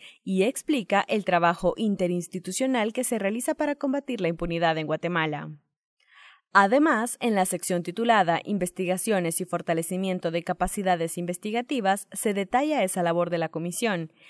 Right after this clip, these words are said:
y se describe el estado actual de los casos desarrollados por la cicig, así como sus líneas investigativas,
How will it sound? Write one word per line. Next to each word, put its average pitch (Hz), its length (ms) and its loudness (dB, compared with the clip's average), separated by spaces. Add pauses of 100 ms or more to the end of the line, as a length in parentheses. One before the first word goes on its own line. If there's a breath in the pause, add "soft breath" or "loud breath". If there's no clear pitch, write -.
(160 soft breath)
y 180 120 -2
se 175 140 0
describe 226 560 0
el 202 140 0
estado 190 380 2
actual 233 360 0
de 185 80 2
los 180 160 2
casos 160 300 -4
desarrollados 170 720 -2
por 160 160 -4
la 151 100 -4
cicig, 156 420 -6 (480 soft breath)
así 262 400 0
como 233 240 4
sus 180 200 -2
líneas 170 280 0
investigativas, 160 920 -2